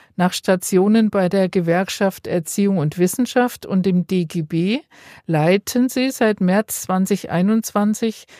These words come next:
die Fachkommissionen Hochschulen und Forschung bei Verdi. Frau Stark, was macht die Arbeit an einer Hochschule Ihrer Meinung nach besonders?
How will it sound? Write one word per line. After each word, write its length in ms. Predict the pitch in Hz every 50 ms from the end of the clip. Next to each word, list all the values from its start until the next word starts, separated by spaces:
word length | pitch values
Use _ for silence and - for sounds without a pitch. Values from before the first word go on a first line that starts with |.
| - - _ - -
die 100 | 190 175
Fachkommissionen 1300 | - - 185 185 - - _ - - 214 214 214 220 - - - 196 190 196 208 208 214 208 208 190 -
Hochschulen 960 | 190 180 196 208 196 - - - - 202 190 196 202 196 202 202 196 202 208 - _
und 200 | - - 185 185
Forschung 540 | - - 160 156 160 170 - - 185 190 190
bei 160 | 196 202 202
Verdi. 500 | 180 170 156 151 143 - 135 127 104 - _ _ _ _ _ _ _ _ _ _ _
Frau 320 | _ - - 202 208 240 247
Stark, 500 | - - - 180 156 151 151 151 - -
was 300 | 196 165 170 208 220 -
macht 300 | - 254 262 269 - -
die 140 | - 247 220
Arbeit 400 | - 170 190 190 226 220 214 -
an 180 | 202 208 196 -
einer 300 | 185 185 180 180 170 175
Hochschule 580 | 180 196 226 214 - - - 240 233 226 226
Ihrer 380 | 240 - 180 196 202 214 214 208
Meinung 400 | 196 185 180 185 196 208 208 196
nach 180 | 185 185 185 -
besonders? 880 | - 226 208 - - 156 151 151 147 143 139 156 156 - - - -